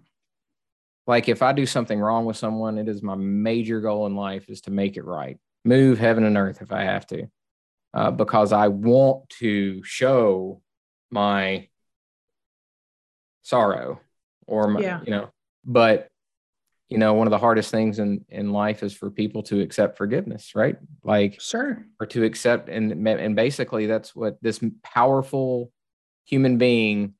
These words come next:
Speaker 1: is at the mercy of God. And maybe we resent that a little bit. Maybe we really don't want to be at the mercy of God.
Speaker 2: Hmm.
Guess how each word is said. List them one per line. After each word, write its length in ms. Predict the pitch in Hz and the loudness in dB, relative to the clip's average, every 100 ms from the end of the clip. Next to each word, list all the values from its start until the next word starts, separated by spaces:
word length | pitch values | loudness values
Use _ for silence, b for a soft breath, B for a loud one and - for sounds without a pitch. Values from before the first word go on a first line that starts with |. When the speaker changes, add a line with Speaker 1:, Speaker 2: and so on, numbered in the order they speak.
| _ _ _ | _ _ _
Speaker 1:
is 140 | 123 113 | -6 -2
at 140 | 110 | 0
the 60 | 113 | 0
mercy 360 | 104 113 - 107 | -2 -4 -4 -6
of 80 | |
God. 360 | 101 87 - 120 _ _ _ _ _ _ _ _ _ _ _ | -6 -8 -10 -16 _ _ _ _ _ _ _ _ _ _ _
And 160 | 127 123 | 0 4
maybe 260 | 131 147 | 4 4
we 140 | 139 139 | 4 4
resent 420 | 123 110 127 123 | 2 2 2 0
that 160 | 104 87 | -2 -4
a 40 | |
little 220 | 82 82 | -12 -16
bit. 260 | 78 73 60 92 | -14 -16 -16 -4
Maybe 260 | 104 127 | -2 0
we 200 | 135 143 | 2 0
really 260 | 135 156 156 | 2 4 4
don't 320 | 147 160 117 | 4 2 2
want 240 | 120 104 | -2 -4
to 40 | 101 | -4
be 140 | 101 | -4
at 100 | 101 | -4
the 60 | 101 | -4
mercy 360 | 98 101 - 123 | -8 -8 -10 -12
of 100 | - | -10
God. 400 | 73 - 73 107 _ _ _ - | -10 -10 -14 -16 _ _ _ -6
Speaker 2:
Hmm. 420 | 202 196 180 165 | -4 -4 -6 -8